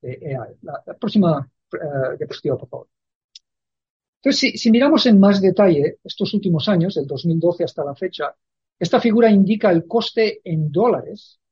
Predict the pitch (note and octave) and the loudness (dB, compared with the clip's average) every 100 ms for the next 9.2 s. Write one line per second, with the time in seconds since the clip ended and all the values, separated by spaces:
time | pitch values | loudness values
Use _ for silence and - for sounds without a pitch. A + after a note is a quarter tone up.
0 | _ - E3+ D#3+ E3+ D#3+ D#3+ F3 G3+ G3 | _ -8 -4 -2 -2 0 0 0 0 -2
1 | G3+ F3+ F#3 A#3+ B2+ - D3+ D3 D3 - | -2 -2 0 0 -4 -10 -12 -10 -12 -6
2 | E3 E3 D3+ D3 D#3 D3 G3 F3+ - - | -4 -2 -4 -8 -12 -6 -6 -6 -10 -12
3 | C3 D#3+ F3 F#3 F#3 - G3 A3 A#3 F#3+ | -6 -4 -2 -4 -6 -4 -2 -2 -2 -4
4 | F3+ F3+ G3+ F#3 F#3 E3 D#3 C#3+ C#3 C#3 | -6 -8 -6 -8 -6 -6 -6 -8 -8 -10
5 | D3 E3 E3 D3 C#3 D3+ C3+ E3 C#3 F3+ | -4 -4 -4 -4 -6 -6 -8 -8 -6 -8
6 | _ _ _ _ - D#3 D3+ C#3 D3 D3+ | _ _ _ _ -8 -6 -4 -2 -2 -2
7 | C#3+ C#3+ C3 C#3+ E3 C#3+ B2 F#3+ - _ | -2 -4 -6 0 0 0 -4 -12 -16 _
8 | _ _ _ _ _ E3+ E3 D#3+ A3+ A#3 | _ _ _ _ _ -2 2 4 4 2
9 | - - | -2 -10